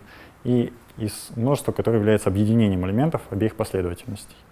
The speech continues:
Вот. Когда одна из последовательностей закончилась, это означает, что любой элемент из остатка второй последовательности превосходит все те элементы, которые мы уже вставили в массив объединения.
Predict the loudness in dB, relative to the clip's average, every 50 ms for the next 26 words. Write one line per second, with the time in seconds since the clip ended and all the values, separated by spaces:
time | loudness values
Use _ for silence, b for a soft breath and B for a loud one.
0 | B B B B B B B B -14 -14 -8 -4 0 4 6 6 6 6 4 4
1 | 2 2 -2 -2 2 2 4 4 2 0 -2 -4 -4 -4 -4 -4 -4 -2 -2 0
2 | 2 2 2 4 4 4 2 2 0 -2 -2 -2 -2 -2 0 2 4 4 4 2
3 | 0 -2 -2 -2 -2 B B B B B B 2 4 8 8 8 8 8 6 4
4 | 4 4 2 2 0 -2 -2 0 2 2 2 2 0 -8 -6 0 2 4 4 4
5 | 4 2 2 2 2 4 4 4 2 2 2 0 -2 -2 -4 -4 -4 -4 -4 B
6 | B B B B 2 4 4 4 4 4 4 4 4 2 2 0 -2 2 4 4
7 | 4 4 4 2 2 0 0 0 0 0 2 2 2 2 2 2 2 0 -2 -4
8 | 0 4 4 6 6 6 6 4 2 2 0 -2 -2 -4 -4 -4 -2 -2 -2 0
9 | 0 -2 -2 -2 -4 -6 -8 -10